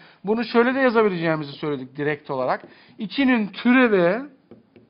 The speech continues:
bölü iki tane kendisi. Bu köklü ifadenin tas tamam kendisi. Köküyle birlikte yani. Bunun bütün hepsini buraya alabiliyorum. Cevabımız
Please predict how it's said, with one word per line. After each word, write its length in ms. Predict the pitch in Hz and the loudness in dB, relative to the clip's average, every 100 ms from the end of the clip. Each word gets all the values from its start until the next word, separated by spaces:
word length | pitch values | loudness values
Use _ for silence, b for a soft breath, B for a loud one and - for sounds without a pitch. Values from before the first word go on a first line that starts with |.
| _ - - _ _ - _ - - _ _ b b b - | _ -20 -20 _ _ -20 _ -20 -20 _ _ b b b -12
bölü 560 | 170 190 196 254 285 - | 0 4 6 4 0 -10
iki 240 | 208 285 294 | -14 -10 2
tane 340 | 269 233 226 | 2 4 0
kendisi. 480 | 220 190 180 185 165 | -2 -2 -4 -8 -10
Bu 60 | |
köklü 280 | 160 180 202 | -10 -12 -12
ifadenin 480 | 185 180 175 196 185 | -4 -2 -2 -6 -8
tas 180 | 196 196 | -8 -8
tamam 220 | 202 185 165 | -6 -8 -8
kendisi. 380 | 165 151 - | -10 -10 -14
Köküyle 420 | - 151 233 185 127 | -14 -8 -4 -2 -4
birlikte 280 | 110 - | -10 -16
yani. 260 | 117 - - _ b b b b _ | -20 -18 -20 _ b b b b _
Bunun 280 | 202 170 175 | -8 -6 -6
bütün 320 | 185 165 190 | -8 -8 -10
hepsini 420 | 180 196 - 151 185 | -6 -8 -8 -12 -8
buraya 340 | 151 156 196 | -6 -4 -6
alabiliyorum. 720 | 151 139 131 123 117 165 196 b b b _ | -8 -8 -8 -10 -10 -10 -12 b b b _
Cevabımız 640 | 147 139 135 123 117 175 | -6 -2 -2 -2 -8 -12